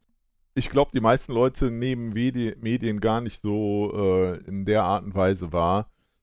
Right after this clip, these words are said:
dass wir hier einen öffentlichen, rechtlich, öffentlich-rechtlichen Rundfunk haben und dann noch, äh, Privatmedien und dann noch halt, äh, ja, was irgendein Quatschkopf zu Hause mit dem Handy aufnimmt und hochlädt, ja?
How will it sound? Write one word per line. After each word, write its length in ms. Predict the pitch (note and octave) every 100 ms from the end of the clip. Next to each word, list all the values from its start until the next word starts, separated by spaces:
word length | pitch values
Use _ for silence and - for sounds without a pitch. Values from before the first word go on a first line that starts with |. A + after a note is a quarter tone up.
| _ -
dass 160 | G2+
wir 120 | G#2+
hier 100 | G2+
einen 120 | F#2+ G2
öffentlichen, 500 | G#2+ - G2 - F2
rechtlich, 640 | A#2 - - G#2 - -
öffentlich-rechtlichen 1000 | A2 - G2 - B2 - A2+ - F#2+ F2+ F2 F2
Rundfunk 500 | G2+ G2+ - F#2 F2
haben 460 | F2+ F#2 A2 C#3 G#2
und 160 | G2+
dann 160 | A2 G#2
noch, 220 | F#2+ -
äh, 160 | - F2+
Privatmedien 960 | - G2 F#2+ A#2 - F2+ F2 G2+ G#2
und 180 | F#2+ F#2
dann 120 | G2
noch 200 | G2+ -
halt, 280 | G2 F#2+ F#2+
äh, 180 | F#2+ E2+ - _ _ _ _
ja, 180 | E2 G#2
was 120 | A#2
irgendein 260 | A#2+ G#2+
Quatschkopf 540 | - A#2 - - G#2+ -
zu 180 | - F#2+
Hause 540 | G2 A2 G2+ G2+ G2
mit 140 | G#2 G2
dem 60 |
Handy 300 | G2 A#2+ A2+
aufnimmt 540 | C2+ C#2+ D2 E2+ D#2 -
und 200 | C#2 -
hochlädt, 600 | D2+ - C#2+ A#1+ - -
ja? 180 | - F#2+